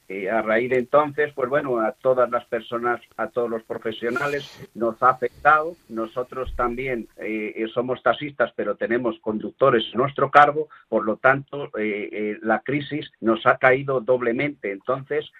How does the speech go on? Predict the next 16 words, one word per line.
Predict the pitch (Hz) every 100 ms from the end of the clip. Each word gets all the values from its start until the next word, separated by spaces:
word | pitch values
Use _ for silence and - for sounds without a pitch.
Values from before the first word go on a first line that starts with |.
| _
pues, | 117 113
para | 120 117 113
luchar | 113 113 110 147 151 - - -
contra, | 113 110 - 110 107 90 -
contra, | 104 107 - - 90
contra | 101 92 123
estas | 131 131 131
circunstancias, | 147 147 143 156 - 165 160 170 _ _ _ -
pues | 113 110 -
nos | 110 110 110
hemos | 127 135 139
tenido | 135 135 147 151 -
que | 110
coger | 113 110 127 135 -
y | 113
unir | 113 113 135